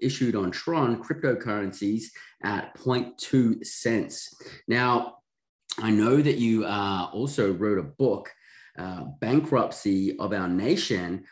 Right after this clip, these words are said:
which is really an inside look at America's debt-based, uh, economic system. So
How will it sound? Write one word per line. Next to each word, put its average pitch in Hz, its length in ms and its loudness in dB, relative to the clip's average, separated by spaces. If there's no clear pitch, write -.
which 101 160 -4
is 95 140 -4
really 131 320 6
an 90 240 0
inside 127 600 6
look 104 380 0
at 87 80 -6
America's 101 520 -4
debt-based, - 840 0
uh, 92 360 0
economic 139 440 2
system. 98 680 0
So 123 520 4